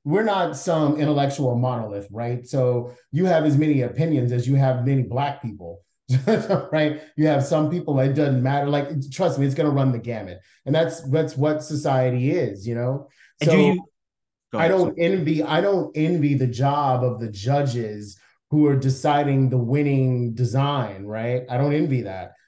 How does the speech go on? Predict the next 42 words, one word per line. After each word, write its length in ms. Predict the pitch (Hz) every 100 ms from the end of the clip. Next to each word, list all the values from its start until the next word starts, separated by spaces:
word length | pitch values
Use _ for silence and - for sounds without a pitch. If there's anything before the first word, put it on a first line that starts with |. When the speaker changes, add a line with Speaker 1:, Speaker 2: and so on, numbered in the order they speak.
| _ 127
Speaker 1:
because 440 | 131 156 135 127
you 80 | 151
have 260 | 143 135 131
a 40 |
lot 280 | 131 127 131
on 100 | 131
your 100 | 131
shoulders 400 | 127 165 165 135
and 200 | 135 131
you 100 | 147
have 340 | 135 131 127
to 80 | -
get 200 | 120 120
it 100 | 113 117
right, 400 | 156 135 107 - _ -
especially 500 | 127 - 160 156 139
since 180 | 143 131
it's 140 | 127
got 200 | 131 - -
a 120 | 123 - _ -
pretty 180 | 165
permanent 540 | 131 - 151 151 151 -
structure 640 | - 127 - 139 147 - _ _ -
Speaker 2:
Yeah. 220 | 127 131
Speaker 1:
and 320 | 127 120 120 - -
people 240 | 160 147
are 20 |
gonna 180 | 135 123
know 240 | 113 131 156
your 220 | 156 160
name 440 | 139 131 127 135 135
and 180 | 120 110
talk 280 | 165 165 135
about 300 | 120 123 185
you 100 | 151
<laughs> 0 |
for 100 | 156
the 100 | 143
rest 240 | 143 135
of 100 | 139
your 120 | 127
life, 320 | 131 131 -